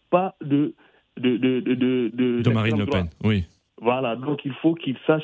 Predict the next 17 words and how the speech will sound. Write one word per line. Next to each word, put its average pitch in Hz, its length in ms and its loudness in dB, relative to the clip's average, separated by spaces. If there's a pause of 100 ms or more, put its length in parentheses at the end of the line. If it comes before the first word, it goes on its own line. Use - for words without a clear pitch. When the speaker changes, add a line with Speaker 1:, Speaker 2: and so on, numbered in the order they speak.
Speaker 1:
qu'il 139 140 2
n'a 127 140 0
pas 165 260 0
élu, 151 380 0 (380)
été 165 380 2
élu 156 300 2 (160)
par, 143 180 -2 (180)
euh, 127 120 0
par 127 180 2
rapport 135 240 -2
à 131 100 -4
son 113 120 0
programme. 117 400 -2 (160)
Speaker 2:
Hmm. 98 260 4
Speaker 1:
Il 107 160 -2
a 110 80 0
été 131 560 -2